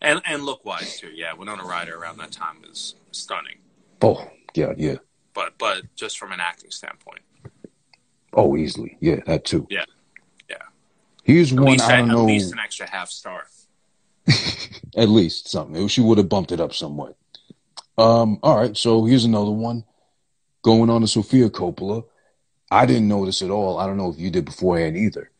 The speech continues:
Speaker 2: Sofia Coppola's official acting debut wasn't Godfather Three. It was actually Godfather One, where she played, of all things, the baby boy getting baptized.
Speaker 1: <laughs> Oh,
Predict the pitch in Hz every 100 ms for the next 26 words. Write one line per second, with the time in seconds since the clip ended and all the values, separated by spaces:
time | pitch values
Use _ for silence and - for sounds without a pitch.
0 | _ _ _ - - 98 113 110 - 120
1 | - 101 85 - 87 - 165 156 98 -
2 | 82 - 85 85 85 78 90 85 71 85
3 | 131 90 71 80 76 - - 73 - -
4 | - 85 _ _ _ - 101 90 101 92
5 | 87 73 101 95 - 101 90 71 117 135
6 | 80 98 120 _ _ - 95 87 131 127
7 | - 95 87 87 - 85 85 76 - 87
8 | 90 95 87 _ _ _ _ _ 113 104
9 | 104 120 107 101 123 98 120 110 101 127
10 | 151 - - - - - _ - - -
11 | - - 170 165 123 104